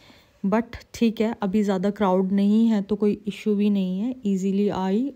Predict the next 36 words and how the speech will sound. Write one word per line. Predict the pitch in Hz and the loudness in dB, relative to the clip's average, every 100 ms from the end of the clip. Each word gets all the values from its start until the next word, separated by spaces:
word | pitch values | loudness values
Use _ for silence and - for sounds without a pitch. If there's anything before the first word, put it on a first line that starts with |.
| 202 | -4
और | 190 | -2
easily | 185 180 185 185 190 | 0 -2 -2 -4 -2
जाऊँगी। | 185 170 170 233 294 - - - - | -2 -2 -2 -2 -4 -12 -20 -20 -6
और | 214 240 240 | -2 -2 0
पानी | 220 202 214 | 2 4 4
के | 208 233 | 4 2
फ्लो | 226 208 190 | 2 2 2
का | 202 | -2
बहुत | 190 190 190 190 | -4 -2 -4 -4
issue | 180 180 202 | -6 -4 -2
है | 190 | -2
यहाँ | 190 185 | -2 -4
पे, | 190 | -6
आपको | 190 196 180 180 | -8 -8 -8 -6
बहुत | 185 - 202 - | -8 -6 -10 -8
ध्यान | 196 160 185 202 | -8 -6 -2 0
से | 208 | 0
पैर | 214 190 180 | -2 -2 -4
रखना | 175 180 180 | -4 -4 -4
होता | 175 175 185 | -6 -6 -8
है | 208 - - - | -8 -12 -20 -16
क्योंकि | - - - 208 233 | -12 -8 -4 0 0
ये | 220 | 0
पानी | 208 208 214 | 2 2 2
का | 220 | 2
जो | 214 | 2
बहाव | 185 196 190 190 190 | 2 0 0 0 0
है | 202 | -2
ये | 214 233 208 214 | -4 -2 0 0
आपको | 190 - 214 | -2 0 -2
एक | - | 0
तरह | 208 202 196 | 0 0 0
से | - 226 233 - - - - | 0 0 -2 -6 -12 -12 -2
push | 262 - | 0 0
करता | - 233 196 208 | 2 2 2 0
है, | 208 | 0